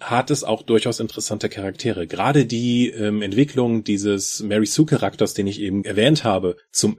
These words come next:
Ende der Staffel hin, in den letzten beiden Episoden, macht das halt nochmal eine Wandlung und einen Twist durch, den ich so nicht habe kommen sehen und der mich auch tatsächlich mit der ganzen Hektik der Serie versöhnt. Insgesamt fühlt es sich, so seltsam das klingt,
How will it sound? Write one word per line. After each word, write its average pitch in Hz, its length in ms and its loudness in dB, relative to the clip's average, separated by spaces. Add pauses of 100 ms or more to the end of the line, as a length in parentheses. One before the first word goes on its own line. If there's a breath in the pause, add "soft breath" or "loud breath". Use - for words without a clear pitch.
(100)
Ende 160 320 4
der 139 480 6
Staffel 117 460 0
hin, 107 220 -2
in 104 100 0
den 107 80 2
letzten 120 300 0
beiden 113 180 2
Episoden, 110 480 2
macht 113 180 -2
das - 100 0
halt 120 140 2
nochmal 113 260 0
eine 98 100 2
Wandlung 127 400 4
und 101 120 -2
einen 101 120 0
Twist - 360 -2
durch, 107 400 4
den 113 420 0
ich 117 200 -2
so 117 160 2
nicht 127 140 0
habe 117 180 -2
kommen 135 280 2
sehen 143 180 6
und 113 120 0
der 113 100 4
mich 123 140 -4
auch 117 140 -6
tatsächlich - 760 -6
mit 123 460 0
der 113 100 8
ganzen 113 300 0
Hektik 139 360 -2
der 104 100 4
Serie 110 340 4
versöhnt. 101 560 0
Insgesamt 131 500 4
fühlt 165 280 4
es 160 140 2
sich, 190 380 4
so 113 160 0
seltsam 151 420 6
das 143 160 4
klingt, 143 680 2